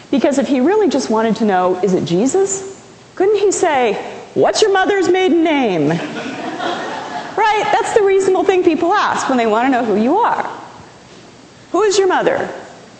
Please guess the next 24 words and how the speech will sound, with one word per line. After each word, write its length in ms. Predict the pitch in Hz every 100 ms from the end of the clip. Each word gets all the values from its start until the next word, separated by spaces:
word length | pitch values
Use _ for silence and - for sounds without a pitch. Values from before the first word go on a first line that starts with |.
| - - - - - -
But 100 | 233
he 100 | 240
doesn't 320 | 175 - 170
do 140 | 208
that. 220 | 196 - -
He 100 | 349
doesn't 160 | 392
even 140 | 330 262
say, 100 | 196 - -
"What 140 | 254 359
did 120 | 320
we 120 | 311
do 120 | 277
yesterday?" 920 | 254 214 185 202 196 143 - - - - - - - - - - - - -
No, 360 | - 311 311 190
he 160 | 226 254
says, 640 | 285 233 214 202 - - - - - - - -
"Command 680 | - 262 226 220 320 392 381
me 200 | 254 233
to 160 | - 208
come 320 | - 247 214
out 280 | 214 320 -
to 140 | -
you." 320 | 160 139 139